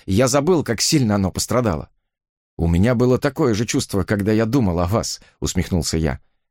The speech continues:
«Вы правда сдержали обещание?» «Да. Всю субботу и воскресенье и большую часть дня вчера и сегодня, но это ужасно. Я рада, что вы пришли».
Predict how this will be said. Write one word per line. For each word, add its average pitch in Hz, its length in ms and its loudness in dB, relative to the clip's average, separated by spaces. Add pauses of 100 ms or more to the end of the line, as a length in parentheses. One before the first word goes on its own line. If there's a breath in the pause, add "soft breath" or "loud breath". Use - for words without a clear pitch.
(200)
«Вы 95 540 0
правда 160 440 0
сдержали 185 400 0
обещание?» 76 600 -2 (180)
«Да. 113 440 0 (440)
Всю - 180 0
субботу 135 460 0
и 92 100 2
воскресенье 104 680 0 (160 loud breath)
и 143 180 2
большую 110 560 0
часть 98 420 -2
дня 202 220 2
вчера 139 400 -2 (160 loud breath)
и 76 140 -4
сегодня, 123 560 0 (240 soft breath)
но 98 520 -2
это 92 240 -2
ужасно. 120 540 -2 (340)
Я 98 220 0
рада, 107 260 0
что - 200 -6
вы 85 80 -4
пришли». - 480 -6